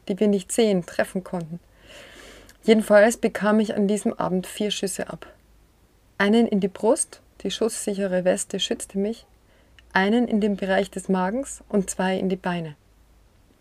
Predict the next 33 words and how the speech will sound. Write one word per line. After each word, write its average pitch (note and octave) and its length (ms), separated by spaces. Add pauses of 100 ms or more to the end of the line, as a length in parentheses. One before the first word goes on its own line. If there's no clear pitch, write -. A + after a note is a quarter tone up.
(340)
Ich - 140
fiel A#3+ 160
zu A#3 160
Boden G3+ 380
und F#3+ 180
fühlte, G3+ 500 (340)
wie F#3+ 140
ich - 160
entschwand. - 540 (1160)
Aber F#3 160
ich D#3 100
hatte G3+ 200
keine G#3 340
Angst F#3 320 (220)
und - 140
war - 120
auch - 120
nicht G#3 200
beunruhigt. F#3+ 680 (1600)
Plötzlich - 480
öffnete A#3 420
ich - 140
meine G3 240
Augen F#3+ 320 (340)
und - 140
sah G#3 120
die G3 100
Kampfszene A#3 800
aus F#3+ 100
etwa G3+ 300
vier B3+ 300
Metern G#3+ 480
Höhe. F#3+ 280